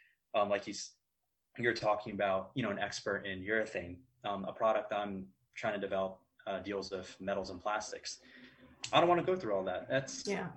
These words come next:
Speaker 1: it is tedious. Um, I understand nylon's pretty good, some stitchings,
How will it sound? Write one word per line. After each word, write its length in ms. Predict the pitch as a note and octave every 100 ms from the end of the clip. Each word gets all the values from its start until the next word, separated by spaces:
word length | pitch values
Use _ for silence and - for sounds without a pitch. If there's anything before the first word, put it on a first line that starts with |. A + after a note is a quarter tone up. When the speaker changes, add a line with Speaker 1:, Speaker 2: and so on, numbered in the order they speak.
| -
Speaker 1:
it 100 | D#3+
is 140 | -
tedious. 640 | - D3+ E3 C#3+ G#2+ F#2+ -
Um, 240 | G#2 G2+ A2
I 100 | A2
understand 520 | A2+ - A2+ G2+ F#2 _
nylon's 360 | A2 A#2 A#2+ A#2+
pretty 200 | - A#2+
good, 280 | A#2 A2+ A2+
some 140 | G2+
stitchings, 800 | F#2+ A2+ - A#2 A2 A2 - -